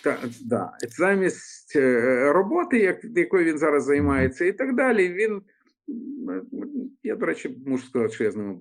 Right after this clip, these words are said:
Speaker 1: обговорював це питання. Він очолює якусь громадську організацію, яка починає, м, значить, допомагати фронту там і так далі. От. І, м, зірка сяє ще яскравіше, <laughs> ніж до того.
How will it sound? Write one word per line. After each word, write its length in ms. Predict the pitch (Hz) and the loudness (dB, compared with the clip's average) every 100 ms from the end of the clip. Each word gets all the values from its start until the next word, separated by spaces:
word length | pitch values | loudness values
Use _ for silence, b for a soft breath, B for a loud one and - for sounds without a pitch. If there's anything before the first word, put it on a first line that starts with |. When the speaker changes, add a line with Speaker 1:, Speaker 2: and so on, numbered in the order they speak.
| - | -10
Speaker 1:
обговорював 520 | 107 107 101 92 92 | -4 -2 -2 -2 -6
це 120 | - | -12
питання. 320 | _ - - 403 | _ -6 0 2
Він 260 | 415 285 190 | 4 2 0
очолює 440 | 180 175 208 202 156 | -2 0 2 2 2
якусь 300 | 147 147 - | 0 -2 -2
громадську 500 | 131 143 131 - 113 | -2 0 -2 -4 -4
організацію, 680 | 107 135 175 247 240 196 135 | -4 -4 -4 -4 -4 -4 -4
яка 120 | 139 | -4
починає, 400 | - 165 165 143 135 _ _ _ | -6 -8 -2 -2 -2 _ _ _
м, 320 | - 113 104 104 B B B B | -10 -8 -8 -10 B B B B
значить, 280 | 120 123 113 | -2 0 0
допомагати 580 | 139 147 151 190 - | 2 0 2 0 0
фронту 600 | 117 156 214 208 147 - | -2 2 2 2 -4 -6
там 240 | 117 117 117 | -4 0 0
і 60 | |
так 220 | 117 139 156 | 0 -4 -4
далі. 360 | 202 180 139 139 b b b b - | -4 -4 -6 -12 b b b b -2
От. 400 | 135 131 123 - - 247 | 2 2 2 -2 -8 0
І, 460 | 277 285 262 190 143 131 | 2 4 4 0 -4 -12
м, 600 | - 120 110 113 120 131 - - | -6 -4 -4 -6 -6 -8 -8 -6
зірка 500 | 143 127 226 233 202 | -2 2 2 2 0
сяє 440 | - - 196 190 160 | -2 -2 -2 0 -2
ще 760 | - - - 175 175 156 120 - - | -6 -10 0 2 2 -2 -6 -12 -6
яскравіше, 1040 | 131 156 - - 165 160 143 135 135 131 | 0 0 0 0 2 2 2 0 0 2
<laughs> 0 | |
ніж 300 | 123 131 120 | 2 2 -2
до 160 | 107 120 | 0 -2
того. 420 | - 104 80 - | -2 -6 -6 -14